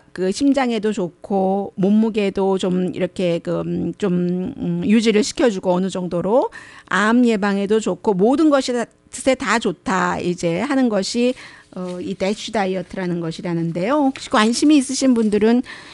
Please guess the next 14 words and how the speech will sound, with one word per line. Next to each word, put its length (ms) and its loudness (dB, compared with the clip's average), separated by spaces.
요즘은 460 4
뭐 260 2
인터넷 420 4
웹사이트에 640 0
들어가면 440 2
되잖아요. 580 2
유에스 400 4
News 360 -2
and 160 2
World 280 0
Report 800 0
웹사이트에 480 -2
들어가시면 540 -2
되고, 400 2